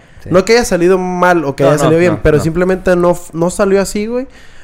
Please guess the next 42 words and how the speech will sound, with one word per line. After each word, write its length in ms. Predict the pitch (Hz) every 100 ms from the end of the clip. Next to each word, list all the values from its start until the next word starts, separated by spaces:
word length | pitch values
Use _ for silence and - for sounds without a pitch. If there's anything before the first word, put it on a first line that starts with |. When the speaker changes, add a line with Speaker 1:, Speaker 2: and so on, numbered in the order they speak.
| -
Speaker 2:
Como 220 | - 156 156
por 160 | 143
qué 140 | 151 151
me 120 | 160
sigo 260 | - 151 151
matando 540 | 120 - 123 131 139
de 80 | 135
que 140 | 117
tiene 280 | - 127 127
que 100 | -
ser 160 | 117 113
así, 260 | 110 135 135
de 80 |
Speaker 1:
Ujú. 60 | 120
Speaker 2:
que 80 | 117
tengo 180 | 127 123
que 80 | 120
seguir 260 | 117 117
así, 200 | 113 - 127
de 100 | 127
que 60 |
Speaker 1:
Aferrándote. 540 | 123 123 135 127 110 80
Speaker 2:
aferrándote 800 | 127 135 127 135 131 131 - 127
y 120 | 127
de 180 | 123 120 - - - -
seguirte 480 | - 143 135 135 175
trazando 420 | 147 127 139 147
esas 220 | 151 165
metas 600 | 156 160 160 160 160 - - - - -
de 100 | 123
timelines 760 | - 139 151 160 170 190 - 127
de 180 | 117
en 120 | 117 120
un, 180 | 127 - -
una, 320 | 127 131 131
en 80 | 120
un 340 | 120 123 127 -
periodo 200 | 131 135
de 60 | 123
tiempo 420 | 139 139 170 180 - -
Speaker 1:
Sí, 80 | 120 117
claro. 180 | 101